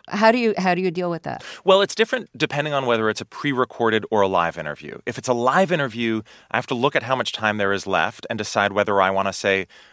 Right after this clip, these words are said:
Speaker 2: "Okay, but you didn't answer the question, so let me re-ask," knowing that that means I'm not gonna get to the next thing. Option two is to say,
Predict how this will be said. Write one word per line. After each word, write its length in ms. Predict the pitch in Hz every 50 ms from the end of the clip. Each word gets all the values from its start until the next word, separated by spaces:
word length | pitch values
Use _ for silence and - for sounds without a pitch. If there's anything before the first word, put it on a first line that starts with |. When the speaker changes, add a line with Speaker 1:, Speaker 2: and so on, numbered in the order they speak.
| _ _ _ _ -
Speaker 2:
"Okay, 280 | 160 - - 190 185
but 100 | 131 127
you 140 | 101 123 131
didn't 180 | 151 165 175 147
answer 220 | 139 131 - 127
the 80 | 110 113
question, 420 | - - 139 127 - - 92 90
so 160 | - - 110
let 160 | 107 113 120
me 200 | 131 131 123 120 - -
re-ask," 1300 | 80 85 98 98 98 104 113 131 139 131 127 - - 107 120 110 95 80 80 120 143 - - - - - _ _ _ _ _ -
knowing 500 | 95 95 98 104 110 135 151 131 117 110
that 120 | 104 95
that 160 | 98 95 95
means 180 | 104 101 101 -
I'm 100 | 98 95
not 160 | 95 95 98
gonna 160 | - 95 98 92
get 140 | 98 90 -
to 80 | -
the 100 | 98 92
next 260 | 92 90 85 - - -
thing. 300 | - 71 62 - 131 147 - - - - - - - _ _ _ _ _ _
Option 360 | 113 110 110 - - 113 117 110
two 400 | - - - 220 185 147 151 165
is 140 | - 127 -
to 100 | - 139
say, 320 | - - 135 120 120 120